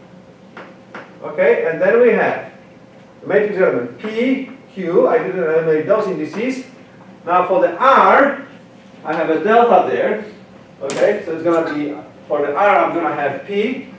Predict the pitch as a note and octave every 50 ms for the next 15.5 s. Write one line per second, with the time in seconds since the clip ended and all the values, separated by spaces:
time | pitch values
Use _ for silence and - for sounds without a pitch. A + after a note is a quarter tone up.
0 | - - - - - - - - - - - - E3 E3+ D#3+ D#3+ E3 E3+ E3 D#3+
1 | E3 E3+ D#3 - G3 G3 - - - - D3 D3 E3+ F3 D#3+ D3 C3+ D3 D3 D3
2 | D#3 E3+ E3+ F#3+ - - - - D3+ C3 C3+ D3 D#3 E3+ E3 G3 G#3 G#3+ A#3+ A#3+
3 | D3+ A#2+ - - - - - - - C#3+ D3 D3 - E3 E3+ F3 F3 - F#3+ G3
4 | G3 G3 F#3 F3+ F3+ F3 E3+ F#3 F3+ F3 E3+ E3+ F3+ G3 G#3+ A#3 G#3+ - C#3+ C3+
5 | C3+ - C3+ - E3 E3+ E3+ G3 G#3+ G3+ - - D#3 C3+ C3 - - - - -
6 | - - - - - - - - - - - - - - - - - F3+ G#3+ G#3+
7 | A3+ - - - - - - - - - - - - - G3 F#3+ F#3+ - - -
8 | - - - - - - - - - - - - - - - - - - - -
9 | - - - - - - - - - - - - - - - - - - - -
10 | - - D3+ E3 E3+ F3 E3+ E3+ - E3 D#3+ D#3+ - F3 F3 F3+ F#3 F#3+ G3+ G3+
11 | G#3 G#3 G3+ - - G#3 A#3 A#3 - F3+ F3+ F3+ F3+ D3 C#3+ D3+ D#3 - - -
12 | - - - - C3+ C3+ B2+ - - D#3+ D#3+ D#3+ - B3+ - - - D#3+ D#3+ E3
13 | F3+ F#3+ F#3+ F#3 F#3+ - A#3 A#3+ A3 - F#3+ - - - - - - - - -
14 | - - - - - - D3 C#3+ - - - - A#3+ G#3+ G#3+ G3+ G3+ G3 G3+ G3+
15 | G3+ G3+ G3 G3 G3 G3 G3 G3 - -